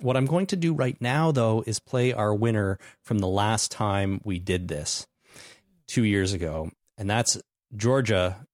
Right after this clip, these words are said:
in Melbourne, Australia. Here is Georgia, Georgia's winning entry from the last time we did our Record Your Favorite Scene contest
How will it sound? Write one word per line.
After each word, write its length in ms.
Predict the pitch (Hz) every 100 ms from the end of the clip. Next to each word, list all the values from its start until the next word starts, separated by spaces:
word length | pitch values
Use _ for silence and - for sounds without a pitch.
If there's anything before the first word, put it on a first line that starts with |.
| _
in 380 | 113 104 98 101 - -
Melbourne, 580 | 104 107 101 98 95 98
Australia. 760 | - - - 92 87 80 76 104 - - - _ _ _ -
Here 400 | 120 151 165 160
is 680 | 147 123 120 113 - - - _
Georgia, 640 | - 113 107 107 104 104 107 123
Georgia's 380 | 107 113 101 104
winning 260 | 123 135
entry 540 | 120 107 101 95 95 -
from 220 | - 101
the 80 | 95
last 260 | 98 101 -
time 180 | 104 98
we 80 |
did 160 | 95 98
our 100 | 95
Record 300 | 92 - 95
Your 80 | 92
Favorite 300 | - 92 98
Scene 340 | - 90 87
contest 680 | 82 - 85 - 90 85 -